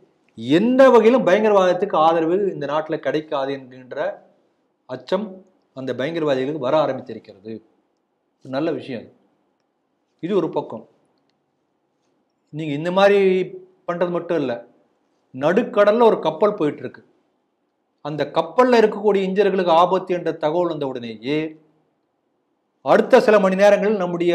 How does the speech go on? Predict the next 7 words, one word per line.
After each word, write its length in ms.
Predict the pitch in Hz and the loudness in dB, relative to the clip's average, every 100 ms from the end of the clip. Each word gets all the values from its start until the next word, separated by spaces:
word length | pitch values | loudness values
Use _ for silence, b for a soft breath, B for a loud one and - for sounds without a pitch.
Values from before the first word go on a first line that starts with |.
| 160 - 160 | 0 -4 -8
கப்பற்படை 480 | 160 220 - 190 165 | -2 0 2 0 2
விரைந்து 300 | 160 220 196 170 | 4 4 2 0
போய் 140 | 196 190 | 2 2
அவங்கள 240 | 165 185 208 143 | 2 2 2 0
operation 420 | 156 190 175 160 151 | -2 -2 -4 -6 -8
செய்து 260 | 165 160 202 - - _ _ _ _ _ | -4 -2 -2 -4 -16 _ _ _ _ _
அவங்களை 240 | 147 151 | -6 -4